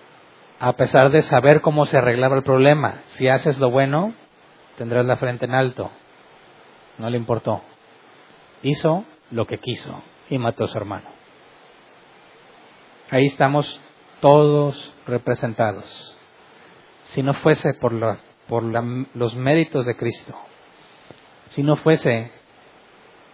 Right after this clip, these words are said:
por la predeterminada orden de hacerte nacer de nuevo,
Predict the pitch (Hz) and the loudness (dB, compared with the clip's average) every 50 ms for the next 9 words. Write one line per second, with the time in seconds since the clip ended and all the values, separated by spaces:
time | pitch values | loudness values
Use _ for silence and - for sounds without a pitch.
0 | _ - - - - 127 120 120 113 117 120 120 117 - - 139 139 143 139 143 | _ -20 -12 -4 2 4 4 4 4 4 2 0 2 2 2 2 4 4 4 2
1 | 135 - - 131 127 127 127 127 127 131 139 143 139 127 120 120 131 135 139 131 | 0 0 -2 -4 -4 -4 -4 -4 -2 -2 0 2 2 4 4 4 2 2 0 -2
2 | 123 117 110 107 107 107 117 117 107 - - 151 147 147 - - 143 127 120 - | -4 -4 -6 -6 -4 -4 -2 -2 -4 -2 0 2 2 2 0 -2 -4 -4 -4 -6
3 | - 135 123 117 113 113 120 123 123 123 135 175 226 | -4 -4 -4 -4 -4 -2 -2 -2 0 -2 -2 -4 -6